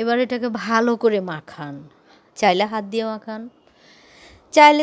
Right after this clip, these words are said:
দুইটা চামচ দিয়ে মাখান, যেভাবে খুশি সেভাবে মাখাইতে পারেন। মাখায় এই যে বিট লবণ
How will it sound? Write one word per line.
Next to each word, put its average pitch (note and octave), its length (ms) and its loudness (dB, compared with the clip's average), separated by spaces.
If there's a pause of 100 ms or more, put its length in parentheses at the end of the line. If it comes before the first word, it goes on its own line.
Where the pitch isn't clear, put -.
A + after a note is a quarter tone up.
দুইটা D4 280 0
চামচ C4 380 2
দিয়ে D4 200 2
মাখান, C#4 320 2 (600)
যেভাবে C#4+ 380 6
খুশি C#4 200 -6 (100)
সেভাবে C4 300 2
মাখাইতে C4 300 -2 (100)
পারেন। C4+ 240 0 (2000)
মাখায় D4+ 680 6 (1600)
এই B3+ 220 6 (100)
যে G3 60 -6 (100)
বিট G#3+ 200 -10
লবণ G#3 200 -4